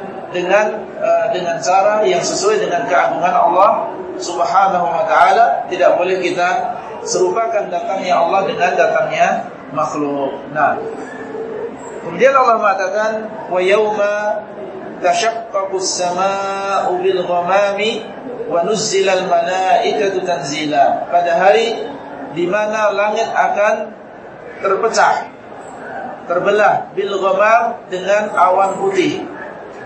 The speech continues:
Ya, akan, akan terpecah langit, yaitu ya, ya, eh, saat itu ia terpecah dan keluar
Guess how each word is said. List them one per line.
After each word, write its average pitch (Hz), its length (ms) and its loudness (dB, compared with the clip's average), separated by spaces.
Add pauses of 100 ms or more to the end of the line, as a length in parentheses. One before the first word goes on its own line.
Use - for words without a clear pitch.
(280)
Ya, 175 320 4
akan, 214 320 2 (160)
akan 185 320 0
terpecah 202 400 2
langit, 190 240 0
yaitu 180 240 -2
ya, 170 240 0
ya, 170 160 2
eh, 165 400 0
saat - 320 6
itu - 480 4 (320)
ia 185 240 2
terpecah 202 800 0
dan 190 320 -2
keluar 196 480 2